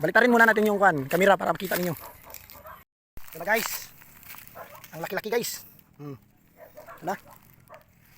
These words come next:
Oh. Yun. Baka may gustong bumili. Ito na yung sinasabi ko, yung bayabas.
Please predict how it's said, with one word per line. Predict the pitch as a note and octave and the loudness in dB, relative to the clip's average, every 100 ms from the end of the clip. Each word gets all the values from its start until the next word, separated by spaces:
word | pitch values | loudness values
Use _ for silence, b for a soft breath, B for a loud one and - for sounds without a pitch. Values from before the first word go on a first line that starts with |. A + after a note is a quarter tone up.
| - _ - - - C#3 | -20 _ -14 -14 -12 -6
Oh. | C3+ B2+ - - - _ _ - - - - - - - - - - - - | -6 -6 -12 -16 -20 _ _ -20 -18 -16 -18 -18 -20 -20 -18 -16 -16 -16 -8
Yun. | F#3 F#3+ - - - - - - - _ - - - - - _ - - - - - - - | -4 -4 -8 -18 -20 -16 -12 -12 -14 _ -20 -20 -20 -20 -20 _ -20 -20 -20 -20 -20 -20 -12
Baka | D#3 E3+ | -4 0
may | G3+ | 0
gustong | F#3+ A3 | 2 2
bumili. | G3+ A3 | 4 4
Ito | F#3 A3+ | 4 4
na | F#3 | 4
yung | |
sinasabi | E3+ D#3+ D3+ D3+ | 4 2 2 4
ko, | F#3+ G3 | 4 2
yung | E3 D3 | 0 2
bayabas. | D#3 D3 - | 4 4 0